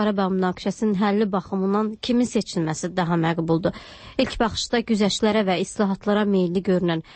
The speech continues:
Ter-, Petrosyan yoxsa radikal Serj Sarkisyan? İlqar Rəsul Bağıqda danışacaq.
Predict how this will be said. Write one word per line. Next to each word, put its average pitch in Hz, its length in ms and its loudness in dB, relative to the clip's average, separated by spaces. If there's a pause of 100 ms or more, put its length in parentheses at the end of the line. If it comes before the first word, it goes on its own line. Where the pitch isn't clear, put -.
(200)
Ter-, 233 180 0 (320)
Petrosyan 233 480 2
yoxsa 214 460 2
radikal 202 440 0
Serj - 380 0
Sarkisyan? - 560 -2 (420)
İlqar 262 300 2
Rəsul 202 280 -2
Bağıqda 165 380 -4
danışacaq. 170 600 -2